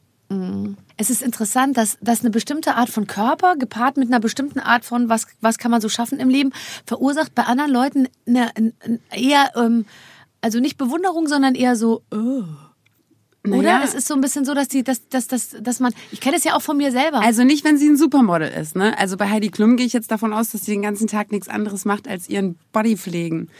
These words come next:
Speaker 2: Aber wenn man jetzt so viel macht, irgendwie wie du, äh, moderieren, Radio, ähm,
Speaker 1: Ich bin hauptsächlich zu Hause.
Speaker 2: singen.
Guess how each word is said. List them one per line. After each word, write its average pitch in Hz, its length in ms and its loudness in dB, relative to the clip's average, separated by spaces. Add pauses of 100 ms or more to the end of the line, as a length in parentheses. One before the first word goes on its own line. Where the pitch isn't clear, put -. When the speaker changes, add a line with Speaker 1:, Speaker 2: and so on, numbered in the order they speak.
(200)
Speaker 2:
Aber 185 280 -2
wenn 220 120 4
man 214 200 4
jetzt 196 200 0
so 240 120 2
viel 226 160 0
macht, 214 340 -2
irgendwie 190 520 -2
wie 190 80 -2
du, 214 460 2
äh, 185 240 -2
moderieren, 208 800 2
Radio, 190 800 -2 (460)
ähm, 180 760 0
Speaker 1:
Ich - 100 -10
bin 294 200 -6
hauptsächlich 277 500 -6
zu 247 180 -6
Hause. 269 200 0
Speaker 2:
singen. 226 500 4